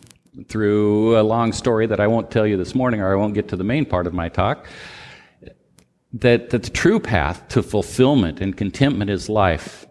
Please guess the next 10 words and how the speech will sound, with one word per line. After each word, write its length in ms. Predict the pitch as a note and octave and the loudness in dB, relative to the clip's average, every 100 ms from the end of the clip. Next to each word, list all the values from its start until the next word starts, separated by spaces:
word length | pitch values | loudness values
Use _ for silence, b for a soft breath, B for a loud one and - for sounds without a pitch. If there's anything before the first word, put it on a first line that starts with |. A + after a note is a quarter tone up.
| - | -8
in 240 | G#2+ G2 | -2 0
life, 500 | G#2 G2 E2+ - - - _ b b b b b b b - | 2 2 0 -6 -20 -20 _ b b b b b b b -4
is 260 | A2 G#2 | -2 -2
changing 840 | - - D#3 G3+ D3+ C#3 A#2+ A2+ - | -6 -4 0 0 2 2 2 0 0
your 160 | A#2 | 0
vision 480 | G#2+ E3+ C3+ A2 G#2 | 2 2 2 0 0
from 240 | - A2 | 0 0
that 260 | A2 C3 B2+ | 2 2 2
of 240 | A2 F#2 - | -2 -4 -4
success 1080 | - A#2+ - - C#3+ E2+ G2+ - - - | -2 -2 -2 2 2 2 -2 -6 -10 -12